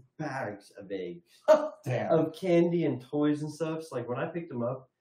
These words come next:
Speaker 2: All he
Speaker 1: his,
Speaker 2: wanted was candy?
Speaker 1: no, his grandma was like, "Here, here's a bag for you 'cause you got so much. Like, go
Speaker 2: Oh
Speaker 1: do your own
Speaker 2: my
Speaker 1: Easter egg hunt." 'Cause we
Speaker 2: gosh,
Speaker 1: got home,
Speaker 2: dude.
Speaker 1: like, at, I got home at, like, maybe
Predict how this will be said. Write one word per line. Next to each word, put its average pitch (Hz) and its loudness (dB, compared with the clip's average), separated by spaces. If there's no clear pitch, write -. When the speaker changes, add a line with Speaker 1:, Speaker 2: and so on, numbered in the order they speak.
Speaker 2:
All 190 10
he 196 12
Speaker 1:
his, 190 10
Speaker 2:
wanted 180 6
was 175 2
candy? 175 2
Speaker 1:
no, 180 8
his 170 2
grandma 190 -2
was 175 -2
like, 120 -6
"Here, - -10
here's 156 -4
a 165 -6
bag 139 -6
for 123 -12
you 120 -8
'cause 120 -10
you 117 -4
got 117 -2
so 123 -12
much. 117 -4
Like, 190 2
go 190 6
Speaker 2:
Oh 180 2
Speaker 1:
do 175 -2
your 170 0
own 160 0
Speaker 2:
my 156 2
Speaker 1:
Easter 143 -4
egg - -10
hunt." 156 -2
'Cause 151 -2
we 139 -4
Speaker 2:
gosh, - -6
Speaker 1:
got 143 -4
home, 165 -2
Speaker 2:
dude. 156 0
Speaker 1:
like, 143 -6
at, - -12
I 160 -8
got 143 -10
home 135 -16
at, 110 -14
like, 113 -16
maybe 101 -20